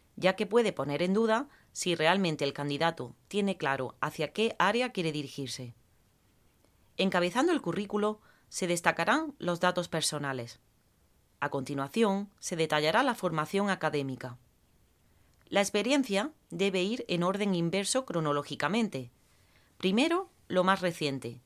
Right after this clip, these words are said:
hasta llegar a la primera. Es importante distinguir entre experiencia previa y experiencia laboral. La primera irá en relación con la formación, las prácticas, becas Erasmus, experiencias en empresas.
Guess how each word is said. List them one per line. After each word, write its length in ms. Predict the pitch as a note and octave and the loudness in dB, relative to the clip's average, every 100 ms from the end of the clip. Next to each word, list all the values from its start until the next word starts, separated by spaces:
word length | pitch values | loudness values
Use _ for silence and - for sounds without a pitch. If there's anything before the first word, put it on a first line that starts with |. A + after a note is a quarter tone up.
| _ - | _ -4
hasta 300 | D#3 - D3 | -4 -2 -4
llegar 380 | D3 F3 C4 - | 0 0 -2 -2
a 120 | E3+ | -2
la 100 | D3+ | -2
primera. 460 | D3 D3 C3+ A2 - _ _ _ _ _ _ _ _ _ _ _ | -2 -2 -4 -6 -14 _ _ _ _ _ _ _ _ _ _ _
Es 200 | A3 A#3 | 2 4
importante 720 | D#4 A3+ G3 G#3 G3 E3+ E3+ - | 4 4 4 4 4 0 -2 -4
distinguir 540 | E3 E3 E3 E3 F#3+ | -2 -2 -2 0 0
entre 260 | D#3 D3 C#3 | 0 -2 -4
experiencia 600 | C#3+ D3+ C#3+ A3+ A3 D#3+ | -4 -2 0 0 0 0
previa 420 | F#3 B3 C4 C#4 - - | 2 2 0 -2 -10 -8
y 100 | E3 | -6
experiencia 500 | E3 D3 F3+ A3 B3 | -4 -2 0 0 2
laboral. 460 | F3 C#3 C3+ A#2 - _ _ _ _ _ - | 2 0 -2 -4 -10 _ _ _ _ _ 0
La 160 | D#3 | 0
primera 520 | - E3+ B3 G3 G3+ - _ _ - | 2 2 4 4 2 -8 _ _ -4
irá 240 | E3+ G3+ | 2 2
en 80 | A3+ | 4
relación 440 | F3+ D#3+ - A3 | 2 2 0 0
con 120 | C4+ | 0
la 80 | A#3 | 0
formación, 680 | - D#3 D3+ - B3 B3+ B3+ _ - | 0 -2 -2 0 0 0 -4 _ -10
las 160 | E3+ D#3 | -8 0
prácticas, 720 | - A3+ A3 G3+ G#3+ G#3 - _ | 2 2 2 0 0 0 -12 _
becas 340 | E3 E3+ D#3 D#3 | -4 -2 -2 2
Erasmus, 520 | F3+ A3+ G3 G3+ - _ _ _ _ - | 4 4 2 -2 -8 _ _ _ _ -6
experiencias 580 | E3 E3 F3+ F#3+ E3+ | -2 0 0 0 -2
en 100 | D#3 | -2
empresas. 600 | D3 D3 G3+ G#3 G3 F#3 | -4 -2 -2 -2 -4 -6